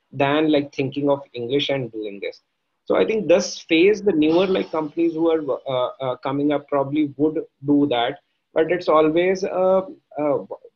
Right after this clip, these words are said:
for a startup, I think, uh, uh, when you are in that bootstrapped and you are working in, uh, a different, like, methodology, you would minimize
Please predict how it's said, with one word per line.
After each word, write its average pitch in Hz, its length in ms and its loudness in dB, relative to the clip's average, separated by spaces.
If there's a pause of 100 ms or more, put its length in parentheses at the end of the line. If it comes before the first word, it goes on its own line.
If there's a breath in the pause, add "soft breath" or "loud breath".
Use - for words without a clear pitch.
(100)
for 160 160 2
a 160 220 2
startup, 135 400 -2 (640)
I - 100 0
think, 160 220 0 (280)
uh, 131 260 0 (240)
uh, 127 140 -2 (160)
when 151 200 6
you 160 160 4
are 151 80 2 (120)
in 160 60 0 (120)
that 139 280 0 (140)
bootstrapped 135 640 -4 (120)
and 139 260 -6
you 143 80 2
are 127 180 -2
working 143 360 0
in, 139 60 -2 (360)
uh, 127 380 -2 (400)
a - 80 -2
different, 143 400 0
like, 120 140 -4 (280)
methodology, 139 580 0 (120)
you 131 80 -6 (100)
would 139 140 -2 (540)
minimize 165 500 4